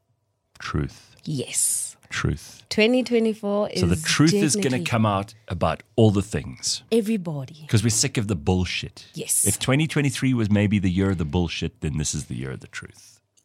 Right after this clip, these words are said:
Speaker 2: In fact, twenty twenty-three was like the year where it, it showed us that, oh, you know, if you think this is bad, if you think this is anything to be like, <gasps>
Speaker 1: <laughs>
Speaker 2: "Twenty twenty-four is going to be worse," right?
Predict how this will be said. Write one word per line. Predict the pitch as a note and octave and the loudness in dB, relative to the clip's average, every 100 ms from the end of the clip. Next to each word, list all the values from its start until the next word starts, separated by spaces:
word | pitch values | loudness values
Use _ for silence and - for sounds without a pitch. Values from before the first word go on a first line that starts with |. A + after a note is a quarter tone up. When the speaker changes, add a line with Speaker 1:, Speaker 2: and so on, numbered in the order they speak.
| _ _ - | _ _ 2
Speaker 2:
In | G4+ | 2
fact, | A4 B4 | 2 -2
twenty | - G#4+ G#4+ | 4 6 6
twenty-three | F#4+ F#4 D#4 F4 E4+ | 4 2 2 0 2
was | D4 B3 | 2 0
like | B3+ C4 A3+ | -2 -2 -2
the | B3 | -2
year | B3 B3+ D4 | 0 2 4
where | B3+ B3 A#3+ | 4 2 0
it, | B3+ - - | -2 -2 0
it | C#4 | 2
showed | - F#4 F#4+ B3 | 2 2 2 4
us | D3 C#3+ - | 2 0 -2
that, | - D#3+ D#3 - - - | -2 -4 -4 -8 -6 -2
oh, | G3+ B3+ D3+ C#3 - _ _ - | 2 2 0 -4 -10 _ _ -4
you | F3 | 0
know, | F3+ G3 C4+ - | 2 0 -2 -4
if | F#3 G#3 | -2 0
you | |
think | G3 A#3 G3+ | 2 0 0
this | G3 | 0
is | G#3 | 0
bad, | D#3 D#3+ A3 D#4+ - - - - | 2 0 0 -6 -18 -20 -20 0
if | G3+ G3+ | 0 2
you | G#3+ | 4
think | A3+ G#3+ | 4 4
this | G3 G3 | 2 2
is | G#3 F#3 F#3+ | 0 0 2
anything | G3+ G#3+ G#3 G3+ | 4 4 2 0
to | F#3+ F#3+ | 0 0
be | F#3 | 2
like, | F3+ - | 2 4
<gasps> | D5+ C#5+ C#5+ A#2+ - - - | 6 6 4 0 -4 -8 -8
Speaker 1:
<laughs> | - B2 - - | -8 -10 -8 -4
Speaker 2:
"Twenty | A2 G#3+ F#3 | 2 4 4
twenty-four | F#3+ F#3+ F3 F3+ | 4 2 2 0
is | C#3 | 2
going | E3+ E3+ | 0 -2
to | E3 | -4
be | D#3+ C#3+ | -2 -2
worse," | D3 A#2+ - - D#3 | -2 -4 -8 -8 -2
right? | D#3+ F#3+ | 0 0